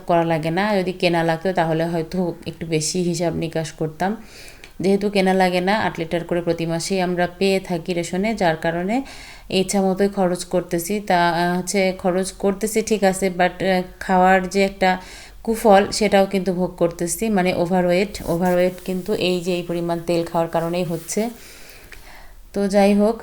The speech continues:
অনেক, উম, আহ, বকবক করে ফেলতেছি আমি। ওদিকে আমার হচ্ছে লাউটা কিন্তু আমি বসিয়ে দিয়েছি। আর লাউ হচ্ছে রান্না করতেছি আমি পাতিলে, পেঁয়াজ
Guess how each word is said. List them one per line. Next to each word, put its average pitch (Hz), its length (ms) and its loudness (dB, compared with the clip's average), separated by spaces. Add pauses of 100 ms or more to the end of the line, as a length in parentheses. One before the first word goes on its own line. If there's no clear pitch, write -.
(200)
অনেক, 185 380 0
উম, 180 280 -2
আহ, 175 360 2
বকবক 175 320 0
করে 190 200 0
ফেলতেছি 185 540 0
আমি। 196 280 0 (520)
ওদিকে 202 340 2
আমার 196 240 4
হচ্ছে 202 300 0
লাউটা 180 380 4
কিন্তু 190 320 0
আমি 190 140 0
বসিয়ে 175 420 -2
দিয়েছি। 175 540 0 (480)
আর 175 500 2
লাউ 175 320 6
হচ্ছে 196 680 2
রান্না 180 260 2
করতেছি 190 680 -2 (440)
আমি 180 300 0
পাতিলে, 175 560 2 (120)
পেঁয়াজ 175 360 4